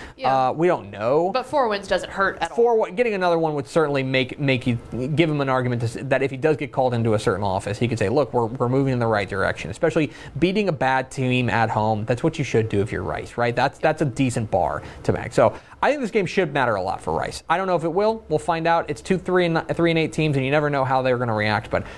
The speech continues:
Speaker 2: I do think that, that for Rice, it should matter a lot. And I imagine Mike Bloomgren and that staff are telling him, telling them how much it should matter. What's next, Pickle?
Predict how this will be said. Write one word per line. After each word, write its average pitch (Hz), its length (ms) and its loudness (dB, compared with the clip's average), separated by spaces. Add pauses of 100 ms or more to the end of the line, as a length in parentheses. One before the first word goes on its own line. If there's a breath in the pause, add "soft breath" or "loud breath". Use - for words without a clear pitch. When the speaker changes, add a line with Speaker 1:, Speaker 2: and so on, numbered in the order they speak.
Speaker 2:
I 139 100 2
do 160 180 0
think 151 220 -2
that, 135 200 -2
that 123 140 0
for 120 100 -4
Rice, 117 240 0
it 101 80 -6
should 107 320 0
matter 71 240 -4
a 85 60 0
lot. 87 120 0
And 113 100 -4
I 123 80 0
imagine 143 380 0
Mike 131 220 -2
Bloomgren 123 320 2
and 113 80 2
that 107 140 -2
staff 107 180 2
are 101 80 -4
telling 104 280 -2
him, 80 240 -8
telling 113 240 0
them 95 100 -4
how 101 140 -2
much 90 180 -6
it - 100 -12
should 60 140 -6
matter. - 260 -8 (480 loud breath)
What's 208 160 2
next, 117 160 -2
Pickle? 117 240 -2